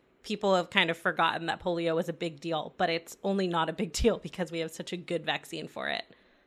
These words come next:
So it's really easy for us to forget that in the nineteen fifties, polio was a devastating and terrifying disease in the U S. Poliovirus is no big deal for most people who catch it.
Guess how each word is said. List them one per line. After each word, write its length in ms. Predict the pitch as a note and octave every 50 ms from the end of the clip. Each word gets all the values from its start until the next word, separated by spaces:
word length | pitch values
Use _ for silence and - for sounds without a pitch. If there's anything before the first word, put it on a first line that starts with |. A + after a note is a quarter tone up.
| _ _ -
So 360 | - - C#4 B3+ B3 A#3+ - -
it's 180 | B3 B3 - B3
really 320 | C4+ D4 E4+ E4+ D4 -
easy 280 | - A#3+ B3+ A#3+ C4+ B3+
for 140 | A#3+ - G#3+
us 140 | G#3 G#3 -
to 80 | G#3
forget 340 | F#3+ G#3 F#3+ G#3+ G#3+ A3 G#3+
that 120 | G#3 F3+
in 140 | - G3 F#3+
the 40 | G3
nineteen 340 | G3 G3 G3+ G#3 G#3 A#3+ A#3
fifties, 460 | A#3 B3 A#3+ A#3 A#3 G3+ F3+ E3+ E3+ - -
polio 400 | - - G#3+ G#3+ A#3+ C4 C#4 C4+
was 160 | A#3+ A#3+ A#3 -
a 100 | - G3+
devastating 920 | F#3 F3 D#3 - - G3 F3+ G3 A#3 A#3+ A#3+ - A#3 G#3+ G#3 G3 F#3 F3+ -
and 200 | F3 F3+ F3+ -
terrifying 800 | - - - - A#3+ B3+ C#4 C#4 C4+ - G#3 F3+ F3 E3+ E3+
disease 480 | E3 E3 E3 - F#3+ F3+ E3 E3+ E3+ -
in 140 | - F3 F3
the 80 | E3+
U 200 | E3+ - C#3 D3+
S. 380 | C#3 - - G3 - - - - _ - - - - - - - _ _ -
Poliovirus 560 | B3+ C#4+ D#4+ E4+ F4+ E4+ E4 D4+ D#4 - B3+
is 120 | A#3+ G3
no 200 | G#3 G#3 G3+ G#3
big 180 | F#3+ G#3 G3 D#3+
deal 300 | F3+ F#3 F3+ E3+ E3 E3
for 480 | E3 - - F3+ E3+ E3 D#3+ D#3+ D#3 -
most 320 | F#3 F3+ F3+ F3 E3+ -
people 300 | - - F3+ - D#3+ D3+
who 100 | D#3+ D#3+
catch 300 | C#3+ D#3+ D3 D#3 - -
it. 220 | - - - -